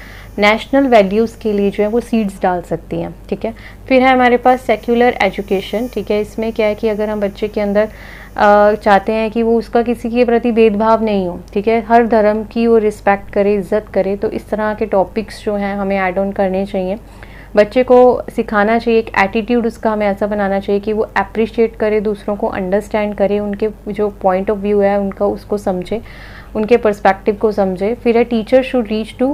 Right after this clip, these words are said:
give the equal value to all the religion, ठीक है, उनको teach करना चाहिए कि सभी जो religions हैं वो equal हैं, एक दूसरे के culture, language और ट्रेडिशन की value करनी है। तो इससे उनके अंदर क्या आएगा कि वो सारे धर्मों को equal treat करेंगे, ठीक है। इसके अलावा जो teacher हैं उनको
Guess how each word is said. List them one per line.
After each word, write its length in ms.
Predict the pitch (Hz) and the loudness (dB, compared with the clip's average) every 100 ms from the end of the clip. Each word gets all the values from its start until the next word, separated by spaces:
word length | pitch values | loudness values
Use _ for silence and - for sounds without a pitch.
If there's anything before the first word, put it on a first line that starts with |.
| 294 | -4
give 200 | 202 214 | -4 0
the 120 | 226 - | 2 0
equal 360 | 247 233 277 269 | -2 0 4 6
value 320 | 226 190 202 | 6 4 0
to 80 | 220 | -2
all 340 | - 190 190 | 0 2 2
the 160 | 214 220 | 0 -2
religion, 440 | 185 175 175 170 | -4 -6 -8 -8
ठीक 160 | 196 208 | -6 -6
है, 60 | |
उनको 180 | 214 208 | -4 -4
teach 260 | 208 226 - | -4 -4 -2
करना 320 | 226 214 208 | -4 -2 -2
चाहिए 180 | 214 214 | -4 -4
कि 100 | 233 | -4
सभी 340 | 220 202 208 | -2 -2 -2
जो 180 | 208 220 | 0 0
religions 520 | 208 196 185 196 196 | 2 -2 -2 -4 -2
हैं 60 | 208 | 0
वो 120 | 202 | 0
equal 360 | 190 - 202 | 0 0 0
हैं, 140 | 190 226 - - - | 0 -6 -14 -20 -4
एक 160 | 214 190 | -2 0
दूसरे 280 | 214 208 220 | -2 -2 0
के 100 | 220 | 2
culture, 440 | 214 190 185 220 | 4 4 4 0
language 380 | 214 190 185 196 | 2 0 -2 -2
और 80 | 202 | -2
ट्रेडिशन 460 | 202 190 185 196 | 0 -2 -2 -4
की 100 | 196 | -2
value 300 | 208 180 185 | 0 0 0
करनी 260 | 202 190 180 | 0 -2 -2
है। 60 | 190 | -4
तो 100 | 214 | -4
इससे 280 | 202 - | -6 -6
उनके 240 | 220 208 208 | -6 -4 -2
अंदर 220 | 202 208 | -2 -2
क्या 200 | 208 196 | -2 -2
आएगा 260 | 190 185 220 | -2 -2 -2
कि 100 | 240 | -2
वो 80 | |
सारे 320 | 233 214 202 214 | 2 2 4 2
धर्मों 340 | 196 185 196 | 0 0 -4
को 180 | 202 226 | -2 -4
equal 300 | 226 - 226 | -4 0 0
treat 240 | 208 190 - | 0 -4 -2
करेंगे, 340 | 175 165 170 - | -4 -4 -8 -6
ठीक 160 | 202 | -4
है। 80 | - - - - - - | -4 -8 -18 -20 -14 -6
इसके 240 | 202 269 | 0 4
अलावा 280 | 262 240 247 | 8 8 6
जो 120 | 262 | 0
teacher 380 | 254 208 240 226 | -2 0 2 4
हैं 60 | |
उनको 400 | 226 226 220 247 | 2 0 2 2